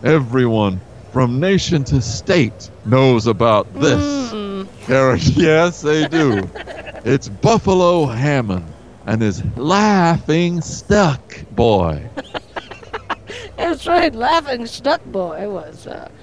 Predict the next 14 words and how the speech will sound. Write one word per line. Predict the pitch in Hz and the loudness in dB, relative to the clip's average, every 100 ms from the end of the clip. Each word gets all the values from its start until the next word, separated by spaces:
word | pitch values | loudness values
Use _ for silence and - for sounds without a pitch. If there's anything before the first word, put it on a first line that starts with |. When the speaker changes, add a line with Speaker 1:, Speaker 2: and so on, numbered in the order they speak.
| - - - - | -20 -20 -20 -12
Speaker 2:
he | 190 | -8
was | 196 175 | -6 -6
a, | 175 156 - - - | -6 -8 -14 -20 -10
he | 180 | -8
was | 202 | -4
an, | 220 233 | -6 -6
an | - 226 - | -8 -8 -2
orphaned | 370 381 294 254 226 - | 2 2 0 -6 -6 -10
Native | - 311 349 277 220 | -6 -2 -2 -4 -6
American | 220 294 269 196 - 175 | -8 -4 -2 -4 -8 -10
boy | 156 175 151 139 147 | -10 -10 -10 -12 -12
who | 180 | -12
he | 170 185 | -10 -12
brought | 170 - 240 294 - | -14 -4 0 0 -4